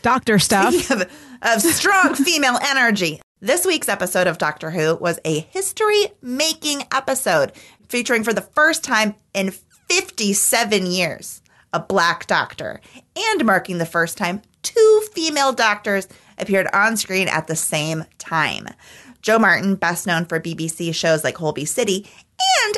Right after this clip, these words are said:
Speaker 2: as Pam, Hot Priest's church assistant on Fleabag. That's right, Fleabag is part of the Whoniverse. Don't at me. This iteration of the Doctor first appears seemingly human thanks to the chameleon arch used by the tenth Doctor in Human Nature, Family of Blood,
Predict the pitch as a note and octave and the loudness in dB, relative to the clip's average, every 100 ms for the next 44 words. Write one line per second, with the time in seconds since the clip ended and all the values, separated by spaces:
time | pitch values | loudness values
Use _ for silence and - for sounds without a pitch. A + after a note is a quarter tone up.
0 | - B3+ B3 - G4 D#4+ D4+ - D#4 D#4 | -2 -2 -2 -4 -2 0 0 0 -2 0
1 | - B3 - - - - G#4 G#4+ B3 G#3+ | -4 -4 -4 -8 -10 -2 -2 -2 -4 -4
2 | G#3+ - F3 G#3 - G4 F3 F3 G#3 _ | -4 -2 -2 -2 -2 2 2 0 -4 _
3 | A3 A3 G#3+ - F4+ A#3 F3 - - A3 | -4 0 -2 -2 0 2 2 0 -2 0
4 | G3+ F#3 D#4 D4+ D4 D#4 - - _ - | 0 0 -2 0 2 0 -2 -12 _ -4
5 | G#3 E3+ G2 - - - - - _ _ | -2 -2 -4 -10 -16 -20 -20 -20 _ _
6 | - - F4 E4+ D#4 A#3 G#3 - F#3+ - | -2 0 0 0 2 2 2 0 -2 -4
7 | F3 G3 E3 D#3+ E3+ D#3+ - C#4+ - - | -2 0 0 0 -2 -2 0 0 0 -6
8 | F#3+ E3 E3 - C4+ G4+ A4 G4+ E4+ B3 | -2 0 -2 -6 -6 -6 -4 -4 -4 -2
9 | G#3+ F3+ E3+ F#3 - _ - G3 F#3+ - | 0 2 0 -6 -16 _ -4 -2 -2 -2
10 | G#3 F#3+ G#3+ F3+ D#3 D3 - - - F#3 | -2 -2 0 2 2 0 -4 -6 -6 -2
11 | E3+ E3 E3 D3+ D#3+ G3 G3 - F3 D#3 | -2 -2 -2 -4 -4 -4 -4 -2 -2 -2
12 | - E3+ C3 D#3 E3+ E3 D#3 D3+ C#3+ E3 | -2 0 0 -2 -2 -4 -4 -4 -4 -6
13 | D#3 D#3 D3+ D3 C3+ - F#3+ E3+ - | -6 -4 -2 0 -2 -2 0 0 0